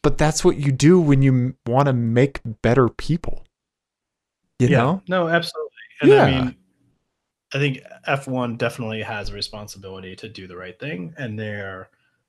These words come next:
Speaker 2: ignoring that.
Speaker 1: Yeah. Yeah.
Speaker 2: So, it's disappointing. Disappointing, not surprising.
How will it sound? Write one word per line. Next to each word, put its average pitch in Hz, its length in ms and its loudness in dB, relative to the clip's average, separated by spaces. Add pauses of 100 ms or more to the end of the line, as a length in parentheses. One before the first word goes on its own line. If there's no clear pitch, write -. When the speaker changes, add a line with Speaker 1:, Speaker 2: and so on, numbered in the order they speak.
(120)
Speaker 2:
ignoring 98 480 -12
that. 90 260 -20 (180)
Speaker 1:
Yeah. 127 240 0 (420)
Yeah. - 200 -10 (600)
Speaker 2:
So, - 180 -20 (800)
it's 269 200 -6
disappointing. 139 880 -2 (400)
Disappointing, 190 580 2
not 139 200 0
surprising. 87 420 -12